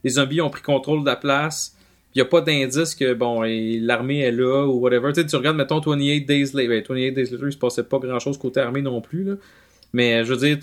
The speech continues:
t'as pas, t'as pas d'indice précis que tout va bien aller. Fait que tu te dis, « Ben, coudonc, ils sont dans la merde. » Puis là, oups, l'armée arrive out of nowhere. Fait que j'ai trouvé ça, je trouve ça comme surprenant parce que c'est tellement normal que finalement l'armée arrive, tu sais. C'est,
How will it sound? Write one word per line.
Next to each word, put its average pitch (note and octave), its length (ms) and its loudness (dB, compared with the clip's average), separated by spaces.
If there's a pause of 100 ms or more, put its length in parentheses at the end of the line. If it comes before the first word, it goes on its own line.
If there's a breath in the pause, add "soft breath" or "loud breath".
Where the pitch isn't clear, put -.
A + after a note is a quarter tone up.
(420)
t'as C#3 100 8
pas, F#3+ 200 2
t'as D3+ 160 4
pas F#3+ 160 2
d'indice D3 500 0
précis D3 540 -2
que C#3+ 160 2
tout C#3+ 240 -4
va C3 120 2
bien C3 240 0
aller. B2+ 380 0 (420 soft breath)
Fait C#3 80 2
que C3+ 60 -8
tu - 80 -20
te - 60 -14
dis, « - 40 -14
Ben, C3+ 160 2
coudonc, C#3 320 2
ils A2+ 260 -2
sont B2+ 160 -4
dans B2+ 120 2
la B2 80 -2
merde. » D3 260 0
Puis - 80 -4
là, C#3+ 240 4
oups, F3+ 340 0
l'armée B2+ 300 2
arrive C#3+ 260 2
out C3 300 0
of B2+ 140 0
nowhere. B2+ 360 2
Fait E3 100 0
que B2+ 60 -2
j'ai B2+ 80 -6
trouvé C3 220 0
ça, E3 260 2 (380 loud breath)
je - 60 -10
trouve - 100 -8
ça F3 240 4 (220)
comme C3 480 0 (800)
surprenant D3+ 580 0
parce C#3 180 0
que D3 120 -4
c'est D#3 260 -4 (220)
tellement D3 320 2
normal C#3+ 840 0
que C3 80 0
finalement C3 380 -2
l'armée C#3 340 -2
arrive, C#3 400 -4
tu - 60 -18
sais. E3+ 100 -4
C'est, - 200 -8